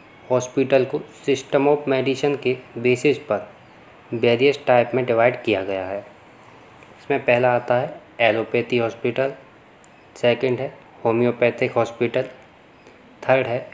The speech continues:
यूनानी hospital and fourth है आयुर्वेदिक hospital। अब हमारा next classification आता है on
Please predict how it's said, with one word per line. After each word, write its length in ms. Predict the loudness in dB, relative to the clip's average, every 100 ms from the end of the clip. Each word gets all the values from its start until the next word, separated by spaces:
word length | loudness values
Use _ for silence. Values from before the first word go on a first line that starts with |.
| -10
यूनानी 460 | -4 -2 0 2 2
hospital 580 | 0 -4 -4 -2 -2 -4 -6 -20 -20 -20 -20 -20 -10
and 140 | -6 -6
fourth 420 | -2 0 0 0
है 160 | -6 -4 2
आयुर्वेदिक 600 | 2 2 -2 -2 -4 -8 -6
hospital। 480 | -6 -4 -8 -8 -12 -12 -20 _ -20 -20 -4
अब 80 | 2
हमारा 320 | 2 2 0 -4 -6
next 340 | 0 0 0 2
classification 760 | 2 2 -2 -4 -6 -4 -2
आता 320 | -2 -2 -2
है 160 | -2 -6 -14 -20 -20 -20 -20 -20 -20 -20 -20 -20 -20 -20 -20 -20 -20 -20 -2
on 200 | 2 2